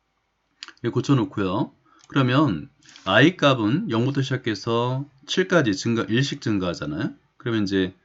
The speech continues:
요, 요 안에다가 반복문 안쪽에다가, 아, 직선, 기울기가 이런 여러 개의 직선이니까 일 차 함수를 넣으면 되는데요.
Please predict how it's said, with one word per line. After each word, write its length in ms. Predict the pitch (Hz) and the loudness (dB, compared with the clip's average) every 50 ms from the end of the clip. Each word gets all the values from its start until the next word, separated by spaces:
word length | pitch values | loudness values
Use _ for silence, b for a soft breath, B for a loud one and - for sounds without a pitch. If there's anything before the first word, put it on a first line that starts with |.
| _ _ _ _ _ - _ _ 117 | _ _ _ _ _ -20 _ _ 0
요, 200 | 127 131 - - - _ _ _ | 2 2 2 0 -2 _ _ _
요 140 | 104 101 98 | -4 -4 -2
안에다가 800 | 87 92 98 120 127 131 131 110 95 - 80 78 95 127 147 - | -2 0 0 0 0 0 0 -2 -2 -4 -6 -6 -4 -4 -6 -4
반복문 500 | - 104 104 107 113 110 110 113 113 98 | -4 -2 0 0 0 0 0 0 0 0
안쪽에다가, 880 | 82 87 92 - - 98 98 92 85 85 82 80 95 107 147 240 277 - _ _ - | -2 -2 -4 -4 -4 -4 -2 -2 -2 -4 -6 -4 -2 -2 -2 -2 -4 -10 _ _ -12
아, 160 | 82 82 - | -12 -12 -10
직선, 600 | - - - - - - 101 82 71 69 - - _ | -10 -10 -10 -10 -6 -4 -4 -4 -4 -6 -12 -16 _
기울기가 460 | - 151 165 185 175 180 175 160 135 | 0 2 2 2 2 2 2 4 4
이런 240 | 107 98 107 107 98 | 2 2 2 0 0
여러 120 | 95 92 | 0 0
개의 200 | 92 98 95 92 | 0 0 0 0
직선이니까 800 | - - - - 131 110 98 85 80 73 71 - 135 117 101 - | -2 -6 -8 -6 -4 -2 -2 -2 -4 -6 -6 -6 -6 -6 -6 -6
일 220 | - 101 117 135 139 | -4 -4 -4 -4 -4
차 200 | - - 127 123 | -4 -4 -2 -2
함수를 320 | 131 156 147 - 143 117 | -2 -2 -4 -4 -2 -2
넣으면 180 | 101 92 87 82 | -2 -2 -2 -4
되는데요. 480 | 82 80 76 71 69 71 76 - - | -6 -6 -6 -8 -8 -8 -8 -8 -10